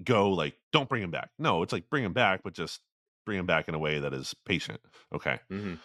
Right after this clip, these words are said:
Speaker 1: Uh, check out, you know, this podcast on the Bleeding Green Nation YouTube channel if you're not already watching. If you're just listening to the audio feed, it's also there. Make sure you subscribe.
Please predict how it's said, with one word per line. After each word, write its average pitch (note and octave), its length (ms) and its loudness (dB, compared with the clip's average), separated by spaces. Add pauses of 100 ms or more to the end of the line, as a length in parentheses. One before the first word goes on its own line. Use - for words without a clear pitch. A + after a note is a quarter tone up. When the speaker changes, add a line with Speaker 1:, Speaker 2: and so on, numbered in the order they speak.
(360)
Speaker 1:
Uh, F#2 300 4
check - 180 -6
out, A2 260 2
you A#2+ 120 -2
know, G#2 140 2
this A#2 380 -4 (320)
podcast G#2 600 2
on G2 320 2
the F#2+ 100 -6
Bleeding A#2+ 240 2
Green A#2 120 4
Nation A2 280 2
YouTube B2 300 4
channel A2+ 400 2
if D2+ 80 -8
you're E2+ 80 0
not D#2 160 2
already E2 200 2
watching. F2+ 480 0 (260)
If B1+ 100 -14
you're D2 100 -8
just C#2 140 -10
listening D2 300 -4
to D2 80 -4
the - 60 -2
audio C#2 300 -2
feed, D#2+ 300 -6
it's - 120 -16
also - 280 -6
there. F2 340 0
Make C#2+ 120 -12
sure C#2+ 120 -6
you C2 80 -4
subscribe. D#2+ 680 4